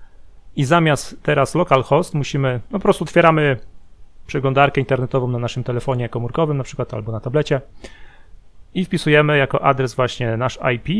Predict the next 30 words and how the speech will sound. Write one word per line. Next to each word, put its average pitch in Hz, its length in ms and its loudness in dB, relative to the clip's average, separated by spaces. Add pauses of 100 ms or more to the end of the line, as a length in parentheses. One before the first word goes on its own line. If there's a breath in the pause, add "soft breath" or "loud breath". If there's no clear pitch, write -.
(220)
zamiast 127 320 -4
localhost. 170 680 0 (640)
No 180 60 -2
i 170 60 -2
dalej 143 260 4 (120)
dwukropek, 127 520 -4
numer 113 220 -4
portu, 170 320 2
jaki 151 180 -2
podaliśmy 139 460 -4
sobie 135 240 -4
do 131 100 -6
parametru 131 460 -4
H 131 100 -6
T 127 100 -8
T 135 120 -6
P 135 120 -4
D, 127 120 -2 (640 loud breath)
łamane 165 400 6
na 139 140 2
właśnie 123 280 -2
M 120 80 -2
C - 120 -10
D 110 120 -6
U 113 40 -8
kropka - 300 -8
H 107 100 -6
T 143 100 -2
M 139 80 2
L. 110 120 0